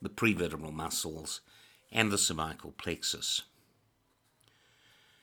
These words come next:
We've already met the sternocleidomastoid, which defines the broad anterior triangle of the neck,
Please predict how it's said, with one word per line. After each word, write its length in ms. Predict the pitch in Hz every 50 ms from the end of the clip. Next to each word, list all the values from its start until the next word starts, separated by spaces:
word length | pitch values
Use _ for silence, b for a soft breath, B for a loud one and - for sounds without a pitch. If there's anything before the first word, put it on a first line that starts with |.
| b b b b b b b _ _ _ _ _ _ _ _ _ _ -
We've 200 | - 123 123 131
already 180 | 170 170 127 107
met 240 | 98 113 113 - -
the 200 | 87 82 80 -
sternocleidomastoid, 1300 | - - - 95 87 85 82 76 - - 85 80 78 78 78 78 80 82 - - - 90 82 85 80
which 200 | 85 71 - -
defines 400 | - - - 101 92 87 85 -
the 100 | - 85
broad 320 | 73 73 95 87 87 85 85
anterior 460 | 82 80 80 - - - 87 80 78
triangle 640 | - - - - 101 98 95 92 87 80 82 82 76
of 140 | - -
the 80 | 85 82
neck, 340 | 95 101 95 80 - -